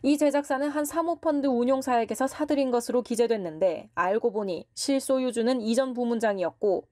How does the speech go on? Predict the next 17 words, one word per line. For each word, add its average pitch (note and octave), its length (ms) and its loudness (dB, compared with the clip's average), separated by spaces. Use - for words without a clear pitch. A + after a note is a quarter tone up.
매각 A3+ 340 0
대가로 A3+ 600 0
약 F#3+ 120 0
삼백이십억 B3 880 0
원을 B3+ 200 -2
챙겼다고 G#3 680 -2
검찰은 F3+ 540 -4
판단했습니다. A#3+ 880 -2
이렇게 C#4 340 0
거액을 C4+ 460 2
챙긴 C#4+ 360 -2
이전 B3+ 300 -2
부문장은 G3 720 -2
고가의 B3 460 0
부동산과 A#3+ 800 -2
골드바를 A3 560 0
샀고 A3 460 -2